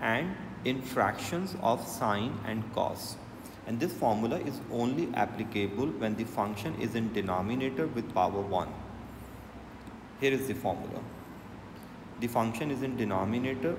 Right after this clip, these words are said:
with power one and its differential is multiplying with dx. And this is the integral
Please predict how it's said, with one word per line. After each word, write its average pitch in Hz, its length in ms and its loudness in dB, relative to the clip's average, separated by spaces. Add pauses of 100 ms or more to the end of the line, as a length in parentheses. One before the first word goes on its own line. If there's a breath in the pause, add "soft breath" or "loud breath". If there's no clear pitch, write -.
with - 220 -2
power 98 280 4
one 151 340 2
and 113 160 2
its 113 160 -2
differential 107 640 0
is 139 140 0
multiplying 120 800 2
with 113 380 -4
dx. 95 500 -2 (960 loud breath)
And 107 180 0
this 127 160 -2
is 160 180 2
the 120 220 2 (320)
integral 113 600 2